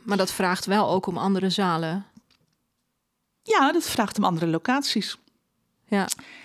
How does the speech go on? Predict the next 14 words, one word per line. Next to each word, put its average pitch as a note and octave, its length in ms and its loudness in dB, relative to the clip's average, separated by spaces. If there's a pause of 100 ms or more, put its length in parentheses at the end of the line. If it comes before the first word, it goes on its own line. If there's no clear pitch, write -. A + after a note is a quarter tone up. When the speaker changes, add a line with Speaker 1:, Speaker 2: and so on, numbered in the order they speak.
(220)
Speaker 2:
En A3 160 2
ik, F#3+ 220 -2 (120)
ik A3+ 160 -2
heb A#3+ 200 -2
ook, A#3+ 500 -2
eh, G3+ 440 -2 (220)
eh, F3 580 -6
rondwandelingen E3+ 1000 -2
gemaakt F3 640 -6 (300)
voor G#3 300 0
mensen F#3+ 300 0
met E3+ 140 -2
dementie. E3+ 760 -4 (120)
Speaker 1:
Ja. F#3+ 260 0